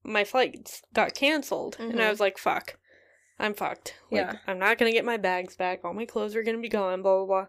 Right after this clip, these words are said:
Speaker 1: Everything was there.
Speaker 2: I
Speaker 1: I got, I
Speaker 2: literally
Speaker 1: got canceled, like, overnight. I had to go find a hotel, everything, and
Speaker 2: I have never had luck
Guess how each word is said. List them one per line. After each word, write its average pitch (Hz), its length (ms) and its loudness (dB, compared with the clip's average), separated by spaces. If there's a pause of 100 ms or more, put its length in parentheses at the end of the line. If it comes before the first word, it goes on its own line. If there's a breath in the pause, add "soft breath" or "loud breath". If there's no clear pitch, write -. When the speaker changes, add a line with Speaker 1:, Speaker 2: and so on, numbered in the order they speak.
(440 loud breath)
Speaker 1:
Everything 285 360 -6
was 269 100 -12
there. 311 220 -6 (600)
Speaker 2:
I 214 560 -6 (140)
Speaker 1:
I - 80 6
got, 277 180 10
I 202 40 -2
Speaker 2:
literally 202 200 4
Speaker 1:
got 269 220 4
canceled, 226 500 0
like, 208 200 0
overnight. 214 480 -4
I - 40 -4
had 220 80 -4
to 226 80 -6
go 214 100 -4
find 214 260 -12
a - 20 -14
hotel, 220 480 -8
everything, 226 440 -8
and 214 180 -8 (540 loud breath)
Speaker 2:
I 208 100 -14
have 190 140 -12
never 180 280 -8
had - 240 -12
luck - 240 -12